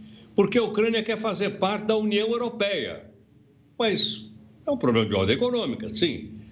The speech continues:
Mas acontece que a União Europeia, ela tem um tratado chamado Organização do Tratado Atlântico Norte, a otan,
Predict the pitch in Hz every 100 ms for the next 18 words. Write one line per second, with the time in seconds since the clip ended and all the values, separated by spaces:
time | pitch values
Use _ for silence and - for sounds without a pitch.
0 | - - 117 151 156 143 160 - 156 143
1 | 139 113 113 175 139 107 120 135 175 175
2 | 180 180 127 - 190 170 107 107 104 107
3 | 151 143 160 147 151 147 151 143 131 117
4 | - 196 196 180 170 117 107 170 175 151
5 | 120 147 180 180 180 139 131 131 147 170
6 | - 190 160